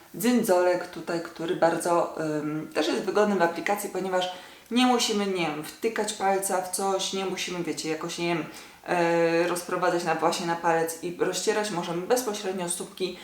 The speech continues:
sobie na przykład zaaplikować, czy na pędzel, chociaż nie powinniśmy tego do końca robić, ponieważ najpierw powinniśmy tą, ten produkt na cerze rozprowadzić. E, producent też zaleca aplikację za pomocą, e, palców.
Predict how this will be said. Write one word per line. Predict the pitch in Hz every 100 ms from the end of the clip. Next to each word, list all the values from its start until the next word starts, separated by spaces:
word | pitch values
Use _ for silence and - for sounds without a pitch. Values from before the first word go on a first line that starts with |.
| - -
sobie | - 180 185
na | -
przykład | - 170 170
zaaplikować, | 190 - 196 196 190 185
czy | - 151 147
na | 170 185 196
pędzel, | 196 214 214 208 208 202 202
chociaż | 202 170 160 151
nie |
powinniśmy | 147 151 156 165
tego | -
do | 202
końca | 214 233 262
robić, | 254 -
ponieważ | 208 175 175
najpierw | 175 - - - - - -
powinniśmy | 175 180 185 185
tą, | 175 165 165 - 151
ten | 160 156
produkt | 147 139 - -
na | 185 202
cerze | 202 160 147 151 151 180
rozprowadzić. | 170 175 - 185 175 143 - - - - - - - -
E, | 190 185 185 185
producent | 185 226 294 339 269 226
też | 240
zaleca | 214 202 208 214
aplikację | 202 - 202 214 220 - 214 202 190 -
za | 240 240
pomocą, | 214 175 190 190 196 196 190 - 170
e, | 175 -
palców. | - 277 254 - - -